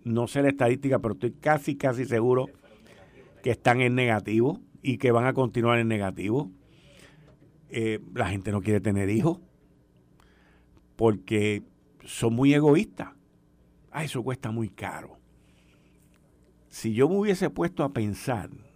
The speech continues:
en mi época cuán caro era educar un, a un hijo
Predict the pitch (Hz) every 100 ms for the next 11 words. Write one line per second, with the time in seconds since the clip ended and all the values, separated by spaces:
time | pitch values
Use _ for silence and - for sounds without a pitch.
0 | - _ _ 101 95 98 127 98 82 -
1 | - - _ _ _ _ _ _ _ _
2 | _ _ _ _ _ - 120 143 139 139
3 | 139 135 120 123 123 120 101 - - _
4 | _ _ _ _ _ - 110 104 95 113
5 | 123 117 110 98 - 104 117 127 90